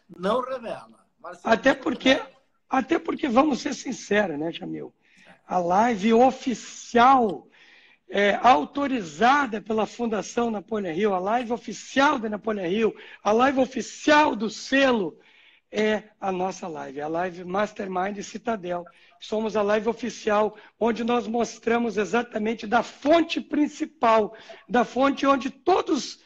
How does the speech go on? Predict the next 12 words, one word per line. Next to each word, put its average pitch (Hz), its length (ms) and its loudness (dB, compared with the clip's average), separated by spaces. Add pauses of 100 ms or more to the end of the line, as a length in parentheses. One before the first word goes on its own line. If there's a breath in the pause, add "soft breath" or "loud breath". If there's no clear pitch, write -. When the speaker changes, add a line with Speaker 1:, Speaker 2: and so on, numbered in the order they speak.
(240 soft breath)
Speaker 2:
onde 226 200 0
todos - 280 -2
têm 294 120 4
a 294 100 6
oportunidade 302 1120 0
de 233 140 -8
beber 226 460 -2
do 226 100 -8
nosso 233 320 -2
mestre 220 440 -4
Napoleão 208 500 -4
Hill. 139 280 -14